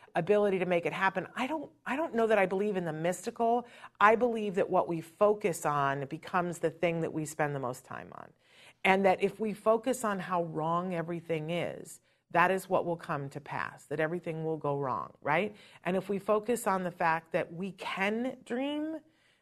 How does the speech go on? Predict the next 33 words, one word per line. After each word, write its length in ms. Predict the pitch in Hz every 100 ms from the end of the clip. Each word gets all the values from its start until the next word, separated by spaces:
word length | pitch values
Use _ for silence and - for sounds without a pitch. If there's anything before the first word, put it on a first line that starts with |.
| -
then, 640 | 165 214 214 220 226 220 -
then 380 | 156 226 247 247
we 120 | 247
make 300 | 233 226 226
room 360 | 220 240 262 254
for 180 | - 240
that, 340 | 220 226 220 -
and 180 | 202
then 380 | 208 208 208 208
we 120 | 208
make 260 | 208 202 202
room 200 | 202 196
for 160 | 196 180
other 140 | 170
things 360 | 165 - - -
to 80 | 135
happen. 360 | 135 127 - - _ _ - - -
But 120 | 233
I, 60 |
w-, 220 | 233 247 -
I, 300 | 220 226 233 -
I 100 | 220
want 360 | 240 277 208
you 220 | 208 240
guys 800 | 208 214 202 196 196 208 202 - -
to 100 | -
think 380 | 214 - 220 220
about 640 | 214 190 180 180 170 170 - _ _ _ _ _
if 180 | 208 208
you 160 | 214 220
could 420 | - - 330 220
dream 520 | 165 175 156 135 127 -
today, 560 | 160 - - - -